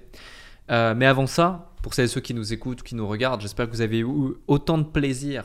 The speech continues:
à nous écouter, à nous regarder que moi je n'en ai eu à animer cet épisode. Merci pour ton temps, Maxime, et les différentes choses que t'as pu partager en, en toute, euh, en toute transparence. Euh, partagez la vidéo,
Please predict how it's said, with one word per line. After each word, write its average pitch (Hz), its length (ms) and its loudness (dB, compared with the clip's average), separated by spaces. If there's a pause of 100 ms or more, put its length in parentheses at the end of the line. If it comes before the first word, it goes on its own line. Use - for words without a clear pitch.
à 117 120 -6
nous 120 180 -6
écouter, 123 300 -6
à 135 60 -2
nous 117 100 -6
regarder 107 460 -4
que 117 100 -12
moi 110 120 -6
je 110 120 -8
n'en 104 80 -6
ai 107 80 -6
eu 120 160 -2
à - 20 2
animer 117 280 -4
cet - 120 -10
épisode. 120 380 -6
Merci 107 260 -10
pour - 160 -16
ton 117 100 -8
temps, 110 120 -6
Maxime, 107 340 -4 (460)
et 107 80 0
les 113 80 4
différentes 113 340 -4
choses - 160 -4
que - 60 -14
t'as 117 100 0
pu 113 140 -6
partager 117 520 0
en, 120 80 0
en 107 360 -6
toute, - 320 -12
euh, 107 180 0
en 107 140 -6
toute - 160 -16
transparence. 123 760 -2 (520)
Euh, 117 600 4 (300)
partagez 147 400 6
la 147 120 10
vidéo, 143 680 2